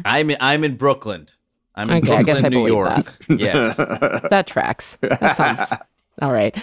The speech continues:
Speaker 2: How was Cleveland? You were there doing, uh, doing some stand-up shows, yeah?
Speaker 1: I was doing stand-up shows. Um, you know, the first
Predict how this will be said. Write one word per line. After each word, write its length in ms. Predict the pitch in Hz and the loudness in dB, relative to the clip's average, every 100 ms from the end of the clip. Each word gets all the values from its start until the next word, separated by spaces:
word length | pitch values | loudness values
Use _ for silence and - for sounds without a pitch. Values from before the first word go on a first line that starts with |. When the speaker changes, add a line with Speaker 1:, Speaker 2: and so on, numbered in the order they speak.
| - | -2
Speaker 2:
How 160 | - 262 | 2 4
was 180 | 302 - | 4 -2
Cleveland? 760 | - 302 311 226 170 156 151 | -2 0 0 0 2 2 2
You 100 | 165 | 2
were 100 | 202 | 2
there 140 | 208 208 | 2 2
doing, 360 | 214 202 196 | 2 2 2
uh, 200 | 196 185 | 0 -2
doing 180 | 180 196 | -2 -4
some 120 | 180 | -4
stand-up 320 | 180 - 202 180 | -4 0 0 0
shows, 260 | 143 143 | 0 0
yeah? 220 | 151 165 | 2 2
Speaker 1:
I 60 | 147 | 2
was 180 | 190 - | 0 -6
doing 280 | 226 240 254 | -8 -6 -6
stand-up 440 | - 165 143 127 | -2 0 0 -6
shows. 520 | - 117 110 127 151 - | -2 0 2 -2 -6 -4
Um, 520 | 123 120 117 117 117 | 0 0 0 -4 -6
you 100 | 190 | -4
know, 160 | 175 127 | -2 -2
the 120 | 143 | -2
first 680 | - 175 190 226 - - | -2 0 2 0 -6 -12